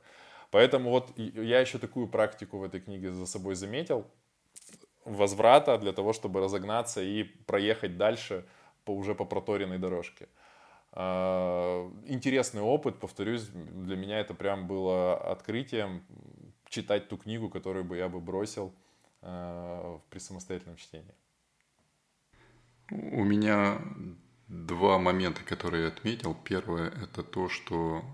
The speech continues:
Speaker 2: я начинаю, поскольку я читал в электронном формате книгу, обычно я читаю, я всё больше и больше с каждым годом читаю в электронном формате.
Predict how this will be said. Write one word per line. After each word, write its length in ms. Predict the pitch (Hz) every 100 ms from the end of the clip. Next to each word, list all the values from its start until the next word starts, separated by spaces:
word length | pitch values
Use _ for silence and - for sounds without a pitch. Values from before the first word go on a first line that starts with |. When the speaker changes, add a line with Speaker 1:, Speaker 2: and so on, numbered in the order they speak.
| 156 151 156 117
Speaker 2:
я 500 | 87 85 87 90 90
начинаю, 760 | 92 87 - 95 92 90 85 -
поскольку 340 | - - -
я 60 | 85
читал 280 | - 104 87
в 80 |
электронном 400 | 85 85 113 117
формате 460 | - 92 85 85 82 -
книгу, 360 | 87 80 78 - - - - - _ -
обычно 400 | 87 101 - 90
я 260 | 85 80 - -
читаю, 640 | - - - 95 87 82 -
я 260 | 92 82
всё 220 | 85 - 95
больше 420 | 85 110 - -
и 40 |
больше 360 | 78 92 85 -
с 60 | -
каждым 360 | 87 76 82
годом 240 | 82 82 80
читаю 360 | - - 87
в 40 | 78
электронном 460 | 78 - 87 82
формате. 640 | 78 - 82 92 123 -